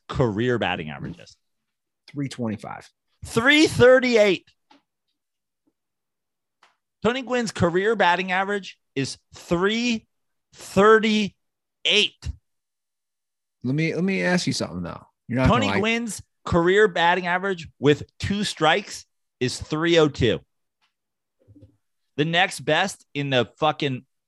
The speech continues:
Speaker 1: post World War One era is Wade Boggs at two sixty. Three thirty-eight. Tony Gwynn could come back from the dead, play four seasons of baseball,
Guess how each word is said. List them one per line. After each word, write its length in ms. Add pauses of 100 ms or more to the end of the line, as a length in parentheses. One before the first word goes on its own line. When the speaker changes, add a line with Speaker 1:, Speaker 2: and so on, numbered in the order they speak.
(160)
Speaker 1:
post 440
World 400
War 200
One 260
era 320 (580)
is 260
Wade 380
Boggs 520
at 160
two 220
sixty. 500 (1400)
Three 420
thirty-eight. 920 (1700)
Tony 280
Gwynn 480
could 140
come 220
back 180
from 160
the 80
dead, 400 (640)
play 180
four 280
seasons 420
of 100
baseball, 580